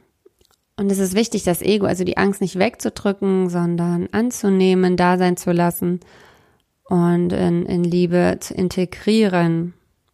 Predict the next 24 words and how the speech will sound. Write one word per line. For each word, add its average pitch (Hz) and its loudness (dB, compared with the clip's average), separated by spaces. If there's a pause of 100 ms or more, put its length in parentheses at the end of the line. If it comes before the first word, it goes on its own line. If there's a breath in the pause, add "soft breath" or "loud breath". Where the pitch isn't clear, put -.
(1160 soft breath)
Dann, 185 4
wenn 185 4
wir 190 4 (560)
in 247 2
dieser 185 2
Schwingung 196 -2
der 180 -4
Angst 240 -4
bleiben, 185 0
also 175 -4
wenn 180 0
wir 180 -2
in 185 0
dieser 180 0
Angst 185 -2
verharren, 214 0 (380 loud breath)
ziehen 208 2
wir 190 4
genau 180 2
so 185 -6
etwas 185 -6
in 185 -6
unser 175 -2
Leben. 240 -2